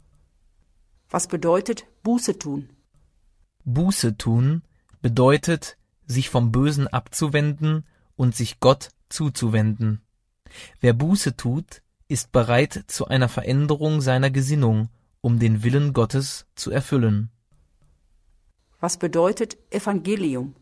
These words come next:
Speaker 2: Evangelium bedeutet frohe Botschaft,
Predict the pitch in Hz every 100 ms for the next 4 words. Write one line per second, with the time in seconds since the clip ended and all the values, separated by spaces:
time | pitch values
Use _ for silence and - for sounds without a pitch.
0 | _ _ _ _ _ _ - 147 139 120
1 | 170 175 120 113 131 135 127 117 113 117
2 | 160 - - _ _ _ _ - - 120
3 | 139 139 143 151 - - 110 - -